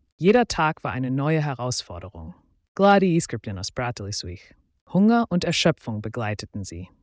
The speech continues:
No nada ih je gurala naprijed. Doch die Hoffnung trieb sie vorwärts.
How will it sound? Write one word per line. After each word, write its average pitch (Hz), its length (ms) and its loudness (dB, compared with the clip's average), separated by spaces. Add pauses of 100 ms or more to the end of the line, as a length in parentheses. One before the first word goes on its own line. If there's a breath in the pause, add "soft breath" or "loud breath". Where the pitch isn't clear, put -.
(360)
No 131 140 -6
nada 175 320 4
ih 165 140 4
je 165 80 0
gurala 147 400 -2
naprijed. 113 580 -8 (200)
Doch 127 160 -4
die 135 140 2
Hoffnung 123 460 2
trieb - 220 -2
sie 127 120 -2
vorwärts. 92 640 -6